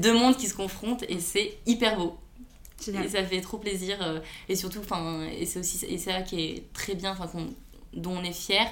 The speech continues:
Speaker 1: c'est que, euh, en fait, le monde du, le monde culturel est très compliqué pour jouer un spectacle. Il faut s'accrocher, hein.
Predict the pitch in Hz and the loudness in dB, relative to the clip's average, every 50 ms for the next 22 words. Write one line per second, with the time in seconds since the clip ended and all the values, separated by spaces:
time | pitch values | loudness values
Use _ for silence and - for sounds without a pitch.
0 | - - - - - - - - - - - 180 180 - - 190 190 196 185 170 | -2 -12 -18 -18 -20 -20 -18 -14 -8 -4 -4 -4 -4 -2 -2 -2 0 0 0 0
1 | 165 - - 170 208 208 196 175 165 170 180 190 185 170 170 160 156 156 160 156 | -2 -2 -2 -4 -4 -2 -2 0 0 0 0 0 0 0 0 0 0 -2 -4 -6
2 | 156 151 151 151 151 151 - - - - - - 180 175 175 185 185 185 190 180 | -6 -6 -8 -8 -10 -10 -10 -12 -12 -14 -10 -6 -2 -2 0 0 0 -2 -4 -6
3 | 170 - 180 170 180 180 165 156 - - - - 190 185 196 180 175 170 - - | -6 -6 -4 -2 -2 -2 -2 -4 -6 -8 -6 -4 -4 -4 -4 -4 -6 -6 -4 -4
4 | - - - - - - - - - - - - - - - - 175 175 165 156 | -6 -6 -8 -14 -18 -20 -20 -20 -20 -20 -20 -20 -20 -16 -10 -8 -4 -4 -2 -2
5 | 170 180 180 185 214 262 269 - - - - - - - - - - - - - | 0 2 4 4 4 2 0 -6 -12 -16 -18 -18 -18 -20 -18 -18 -18 -18 -14 -8
6 | - 175 165 - - 170 170 - 175 233 - - - - - - - - - - | -6 -4 -4 -2 -4 -4 -2 0 0 0 0 -4 -12 -16 -18 -20 -20 -20 -20 -14
7 | - - 185 185 202 196 196 190 - 196 180 170 160 - - | -10 -8 -4 -2 -2 0 -2 -2 -2 -4 -4 -4 -4 -6 -8